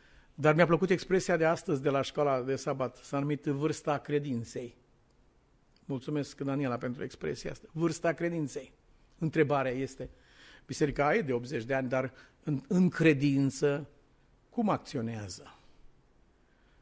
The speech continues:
Ca un copil? Ca un bolnav de autism? Ca un paralitic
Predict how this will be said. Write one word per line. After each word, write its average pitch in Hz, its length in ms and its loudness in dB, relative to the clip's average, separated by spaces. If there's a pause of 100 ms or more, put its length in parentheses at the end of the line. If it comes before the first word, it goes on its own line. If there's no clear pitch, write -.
(200)
Ca 127 160 0
un 151 460 2 (560)
copil? 170 600 -6 (1160)
Ca 147 120 2
un 139 120 2
bolnav 139 440 2
de 147 60 -4
autism? 156 800 -6 (680)
Ca - 100 -8
un 147 160 0
paralitic 151 640 -2